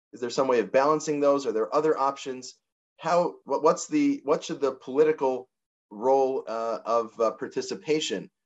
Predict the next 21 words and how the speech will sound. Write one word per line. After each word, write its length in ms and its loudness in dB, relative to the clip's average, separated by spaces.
in, 220 -6
in 240 -4
politics, 540 -2
uh, 80 -2
be 240 -6
of 160 -2
Jews 420 -6
in 140 -8
their 140 0
diasporic 680 -2
communities? 680 -8
Uh, 200 -4
and 120 -6
we'll 60 -2
start 340 -2
this 240 -6
one 340 0
with, 320 -6
uh, 120 2
Doctor 320 -6
Simkovich. 500 -12